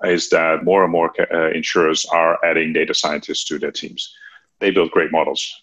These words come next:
So they have, they love, they're sort of kind of a kid in a candy store with all the data that's available, and they,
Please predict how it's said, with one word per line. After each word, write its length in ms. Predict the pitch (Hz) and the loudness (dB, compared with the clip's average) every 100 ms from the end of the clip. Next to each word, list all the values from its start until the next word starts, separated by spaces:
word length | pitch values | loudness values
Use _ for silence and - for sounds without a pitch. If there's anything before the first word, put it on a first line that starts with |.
| - | -10
So 320 | - 85 82 | 0 4 4
they 140 | 78 | 2
have, 260 | 82 87 82 - - _ | 2 2 0 -4 -18 _
they 140 | 85 | 0
love, 280 | 82 92 92 | 4 4 2
they're 140 | 85 82 | 0 2
sort 200 | - 90 | 2 0
of 80 | |
kind 120 | - 90 | 2 0
of 60 | |
a 40 | 76 | 0
kid 200 | - 92 | 0 0
in 60 | |
a 60 | 87 | 0
candy 280 | - 92 87 | 0 -2 -2
store 300 | - 90 87 | 0 2 2
with 160 | 85 | 2
all 160 | - 98 | 2 2
the 80 | 87 | 4
data 340 | 87 85 107 | 2 2 2
that's 220 | 87 80 | 0 0
available, 640 | 90 104 107 95 92 95 - - - | 2 4 4 6 6 4 2 -8 -8
and 140 | 87 | -4
they, 220 | 82 82 | 0 0